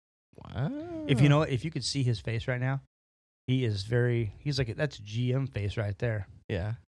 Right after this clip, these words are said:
Speaker 1: Like, not even
Speaker 2: Very
Speaker 1: smile or
Speaker 2: focused. Yeah,
Speaker 1: anything?
Speaker 2: nothing.
Speaker 1: I kill you.
Speaker 2: <laughs>
Speaker 1: Yeah.
Speaker 2: I kill you.
Speaker 1: Yeah, there's actually been a lot of rumors going on that saying that actually, uh,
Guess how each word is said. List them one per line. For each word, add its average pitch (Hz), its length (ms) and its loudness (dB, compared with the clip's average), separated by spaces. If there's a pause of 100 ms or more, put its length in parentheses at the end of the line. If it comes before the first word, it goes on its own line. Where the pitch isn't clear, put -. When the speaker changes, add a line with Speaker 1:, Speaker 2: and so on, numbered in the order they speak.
(100)
Speaker 1:
Like, 110 160 4
not 117 200 6
even 123 120 8
Speaker 2:
Very 143 80 10
Speaker 1:
smile 127 400 10
or 123 60 8
Speaker 2:
focused. 120 160 6
Yeah, 139 60 8
Speaker 1:
anything? 123 160 6
Speaker 2:
nothing. 139 300 4 (1160)
Speaker 1:
I 110 40 -8
kill 107 200 0
you. 104 160 -2 (480)
Speaker 2:
<laughs> 139 100 6 (2750)
Speaker 1:
Yeah. 113 300 4 (380)
Speaker 2:
I - 260 -4
kill - 220 -8
you. - 220 -6 (320)
Speaker 1:
Yeah, 160 140 10
there's 151 200 10
actually 165 260 2
been 185 80 2
a 139 40 2
lot 131 180 6
of 123 80 6
rumors 123 320 6
going 113 260 4
on 113 220 4
that - 140 4
saying 113 220 8
that 110 120 6
actually, 113 520 8
uh, 107 440 8